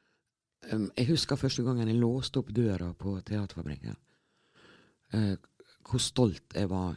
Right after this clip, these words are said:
når jeg hadde egen nøkkel og låste opp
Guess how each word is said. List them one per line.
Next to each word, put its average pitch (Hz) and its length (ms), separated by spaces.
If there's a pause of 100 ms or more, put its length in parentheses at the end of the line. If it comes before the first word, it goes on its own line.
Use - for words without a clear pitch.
når 98 200
jeg 95 280
hadde 98 240
egen 107 360
nøkkel 95 520
og 87 240 (480)
låste 110 480
opp - 180